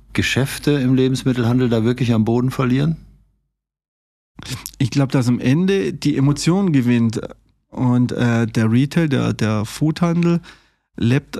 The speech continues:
Speaker 2: nun mal von der Emotion, von der Darbietung der Produkte, d-, die Vielfalt der Produkte.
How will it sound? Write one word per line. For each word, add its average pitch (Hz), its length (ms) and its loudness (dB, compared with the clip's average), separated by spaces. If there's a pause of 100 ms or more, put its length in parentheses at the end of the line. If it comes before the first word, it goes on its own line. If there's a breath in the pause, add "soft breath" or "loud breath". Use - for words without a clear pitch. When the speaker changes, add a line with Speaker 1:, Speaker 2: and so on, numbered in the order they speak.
Speaker 2:
nun 127 240 2
mal 120 160 2
von 120 160 2
der 117 140 2
Emotion, 123 540 2
von 120 220 0
der 117 220 2
Darbietung 135 640 0
der 120 100 2
Produkte, 151 760 0
d-, 127 180 -8
die 120 240 -2
Vielfalt 151 560 -2
der 147 100 0
Produkte. 151 640 0